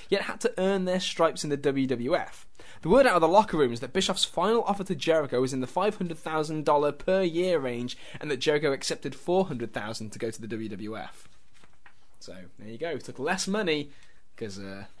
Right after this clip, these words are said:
why the fuck would you wanna stay there, I guess? Goldberg agreed to return to W C W when he did the, uh, the Megadeth angle,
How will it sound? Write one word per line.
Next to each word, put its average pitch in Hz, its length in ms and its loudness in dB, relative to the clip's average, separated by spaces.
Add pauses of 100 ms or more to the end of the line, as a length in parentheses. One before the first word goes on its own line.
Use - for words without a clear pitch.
(240)
why 127 120 -6
the 87 60 -10
fuck - 220 -10
would 110 100 -8
you 113 60 -8
wanna 110 140 -10
stay 113 180 -10
there, 85 220 -12
I 87 80 -12
guess? - 300 -14 (1200)
Goldberg 240 600 6 (120)
agreed 170 480 0
to 247 80 -4
return 233 380 2
to 262 80 -4
W 123 320 -2
C 117 220 -6
W 104 340 -6
when 139 140 -2
he 110 40 -6
did 110 140 -8
the, 110 140 -4
uh, 107 40 -6
the 104 100 -10
Megadeth 113 420 -8
angle, 107 360 -6